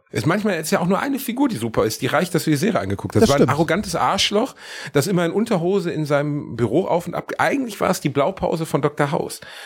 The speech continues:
Speaker 1: Er ist immer in Unterhose in seinem Büro auf und ab gelaufen, hat viel mehr verstanden als alle anderen.
Speaker 2: Also
Speaker 1: Und, äh, wusste auch immer alles direkt so. Und, äh, da weiß ich noch, dass ich das erste Mal heulend vorm Fernseher saß, weil da gab's so einen Anwalt, den sie den Egel genannt haben, den Anwalt des Krankenhauses,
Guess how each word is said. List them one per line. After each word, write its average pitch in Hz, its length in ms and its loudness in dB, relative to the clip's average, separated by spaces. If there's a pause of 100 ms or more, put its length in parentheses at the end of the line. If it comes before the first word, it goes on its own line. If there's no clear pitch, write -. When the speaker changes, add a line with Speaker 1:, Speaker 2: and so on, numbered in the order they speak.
(240)
Speaker 1:
Er 123 80 4
ist 139 100 0
immer 185 120 2
in 170 60 -2
Unterhose 190 440 0
in 160 60 -2
seinem 147 160 2
Büro 143 260 0
auf 117 180 0
und 101 100 -6
ab - 140 -6
gelaufen, 131 420 0
hat 143 120 -6
viel - 180 -2
mehr 175 160 0
verstanden 151 540 0
als 135 160 -2
alle 131 220 0
anderen. 85 340 -4 (960)
Speaker 2:
Also 170 180 6
Speaker 1:
Und, 120 180 0
äh, 123 160 0
wusste 156 300 2
auch 131 140 -2
immer 120 200 0
alles 92 240 -4
direkt 87 320 -4
so. - 160 -6
Und, 90 420 -2
äh, 101 320 0
da 135 220 0
weiß 185 180 0
ich 170 80 0
noch, 170 140 2
dass 156 140 0
ich 135 80 -8
das 139 120 0
erste 180 380 0
Mal 160 220 0
heulend 165 300 0
vorm 147 180 -6
Fernseher 135 360 0
saß, 101 280 0
weil 110 80 2
da 104 80 2
gab's 123 200 -2
so 127 60 4
einen 120 180 0
Anwalt, 123 400 0
den 110 100 -2
sie 104 120 -4
den 101 160 2
Egel 131 360 0
genannt 90 440 -4
haben, 110 260 2
den 92 240 0
Anwalt 107 380 0
des - 100 -10
Krankenhauses, 104 720 0